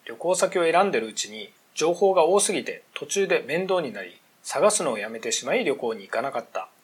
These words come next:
カメラを買おうとして、機能や性能などいろいろ見て選んでたら、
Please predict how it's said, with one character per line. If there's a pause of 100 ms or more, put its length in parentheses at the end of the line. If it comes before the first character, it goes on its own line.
(500)
カ
メ
ラ
を
買
お
う
と
し
て、 (140)
機
能
や
性
能
な
ど
い
ろ
い
ろ
見
て
選
ん
で
た
ら、